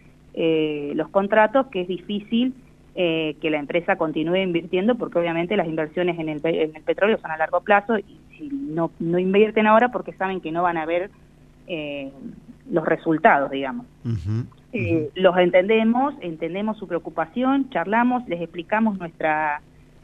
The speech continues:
Speaker 1: nuestra postura. La verdad que, que la reunión, eh, donde fueron fue productiva. Eh, nosotros, como ya te, te dije, nos hemos antes reunido con el intendente de veinticinco de Mayo. Eh, está, él está siempre preocupado por este tema, estuvo participando en la mesa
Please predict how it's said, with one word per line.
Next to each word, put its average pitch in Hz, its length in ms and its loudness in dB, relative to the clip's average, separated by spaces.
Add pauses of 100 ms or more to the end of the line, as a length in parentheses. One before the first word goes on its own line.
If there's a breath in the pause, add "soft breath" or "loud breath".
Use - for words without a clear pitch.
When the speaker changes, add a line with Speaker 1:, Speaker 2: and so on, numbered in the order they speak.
Speaker 1:
nuestra 165 320 0
postura. 254 600 2
La 202 120 0
verdad 240 240 -2
que, 247 320 -4
que 175 260 -2
la 165 180 2
reunión, 208 600 -4
eh, 175 340 -8
donde 170 220 -8
fueron 269 320 0
fue 220 120 -2
productiva. 254 680 0 (460 soft breath)
Eh, 175 400 0
nosotros, 233 360 -2
como 208 180 -2
ya 208 140 0
te, 202 340 -2 (360)
te 175 100 -2
dije, 240 380 0
nos 196 180 2
hemos 208 380 4
antes 196 340 -2 (140)
reunido 175 400 -4
con 170 100 4
el 165 80 2
intendente 165 460 -2
de 160 60 2
veinticinco 165 440 0
de 165 80 2
Mayo. 208 400 4 (340 loud breath)
Eh, 156 600 2
está, 202 440 2 (260)
él 180 200 2
está 185 340 -2
siempre 196 300 0
preocupado 165 380 0
por 175 100 4
este 175 220 -2
tema, 220 280 6
estuvo 196 240 4
participando 175 760 2
en 175 80 0
la 160 100 -2
mesa 180 480 -4